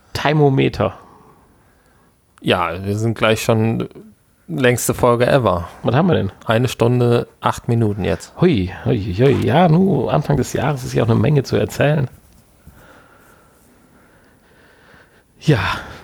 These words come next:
Speaker 1: haben wir denn alles gut überstanden? Weihnachtsfeiertag und alles so?
Speaker 2: Ja.
Speaker 1: Leipzig war doch voller Erfolg mit allem drum dran, oder?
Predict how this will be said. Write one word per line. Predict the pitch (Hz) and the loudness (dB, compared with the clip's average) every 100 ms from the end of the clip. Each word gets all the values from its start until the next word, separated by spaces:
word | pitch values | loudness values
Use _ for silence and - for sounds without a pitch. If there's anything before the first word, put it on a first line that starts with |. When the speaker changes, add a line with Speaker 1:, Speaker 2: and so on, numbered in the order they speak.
| - - - 107 | -20 -18 -12 -4
Speaker 1:
haben | 156 190 | 0 2
wir | |
denn | 165 151 143 135 131 139 | 4 4 4 2 0 -2
alles | 143 151 - | 0 -2 -2
gut | 156 | -2
überstanden? | 120 123 - 107 95 101 | 0 -2 0 0 0 -2
Weihnachtsfeiertag | 104 135 127 - - 113 104 104 98 101 | 0 2 0 -2 -2 -2 -2 -2 -4 -4
und | 104 98 - | -4 -4 -6
alles | - 98 | -8 -8
so? | 98 98 98 - - - - _ _ _ | -6 -6 -8 -14 -20 -20 -20 _ _ _
Speaker 2:
Ja. | 175 156 98 - - - - - - - _ _ - | 2 2 0 -12 -20 -20 -20 -20 -20 -20 _ _ -12
Speaker 1:
Leipzig | - 113 127 - 110 | -2 0 0 -2 0
war | 120 | 2
doch | 113 110 | 2 0
voller | - 185 185 | -2 0 2
Erfolg | 104 - 87 82 - | 0 0 -2 -2 -4
mit | 92 | -4
allem | - 92 90 | -2 0 0
drum | - 95 | -2 -2
dran, | 85 80 | -2 -4
oder? | 127 214 | -2 -2